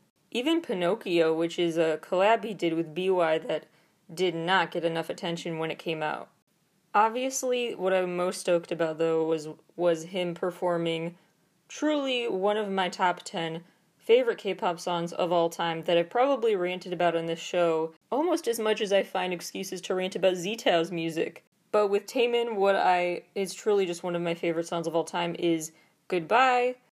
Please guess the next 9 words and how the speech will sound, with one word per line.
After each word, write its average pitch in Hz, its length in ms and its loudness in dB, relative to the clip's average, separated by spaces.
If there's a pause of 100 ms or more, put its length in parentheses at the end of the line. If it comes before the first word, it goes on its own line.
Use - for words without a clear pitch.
(240)
and 196 200 2
of 180 80 -4
course 180 320 -2
he 170 240 -6
performed 170 480 -2
Goodbye. 160 560 -2 (240)
Right 247 200 4
before 285 360 0
Shadow, 190 600 -2